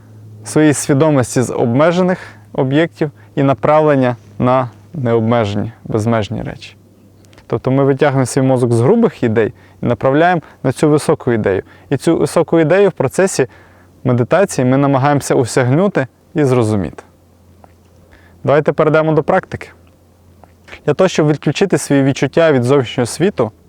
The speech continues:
нам потрібно сісти в правильну позицію. Тобто ми сіли. Важливо, щоб була рівна спина. Тому що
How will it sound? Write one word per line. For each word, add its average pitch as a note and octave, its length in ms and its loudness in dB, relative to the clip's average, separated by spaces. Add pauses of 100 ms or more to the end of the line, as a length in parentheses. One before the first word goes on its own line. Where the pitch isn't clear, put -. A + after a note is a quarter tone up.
(1000)
нам D#3+ 140 0
потрібно C3+ 540 0
сісти - 320 -2
в - 40 0
правильну A#2 440 0
позицію. A2 580 -2 (640)
Тобто B2 280 -4
ми B2 220 0 (460)
сіли. D3 540 0 (340)
Важливо, C#3+ 360 0
щоб C#3+ 180 0
була D3 220 2
рівна C3+ 260 2
спина. A2 400 -4 (600)
Тому A#2+ 120 -2
що B2 340 -2